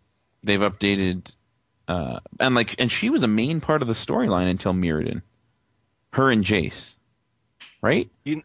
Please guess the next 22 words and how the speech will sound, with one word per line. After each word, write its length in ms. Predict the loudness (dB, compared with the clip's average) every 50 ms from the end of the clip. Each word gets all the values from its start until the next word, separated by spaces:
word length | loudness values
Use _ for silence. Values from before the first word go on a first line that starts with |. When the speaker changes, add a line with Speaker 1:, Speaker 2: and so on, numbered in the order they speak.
| -14 _ _
Speaker 2:
do 100 | -6 -4
you 60 | -2
know 80 | -2 0
how 160 | 0 0 0 2
awesome 460 | 2 4 4 4 2 0 -2 -2 -2
a 40 | -2
Blaze 400 | -2 0 0 2 2 0 0 -2
would 120 | -4 -4 -2
be 160 | 0 0 0
if 100 | 0 0
she 140 | -2 -4 -4
cost 320 | 0 0 0 0 -2 -4
four? 540 | -8 -6 -4 -2 0 0 0 0 0 -2 -6 -4 0
Oh 200 | 2 4 4 4
my 200 | 4 4 2 0
god, 460 | 0 2 4 4 6 6 4 4 2
that 200 | 0 -2 -2 -2
card 140 | -2 0 0
Speaker 1:
But 140 | 0 0
Speaker 2:
would 60 | 0 -4
be 140 | -8 -10 -8 -6
good. 340 | -4 -4 -4 -4 -6 -10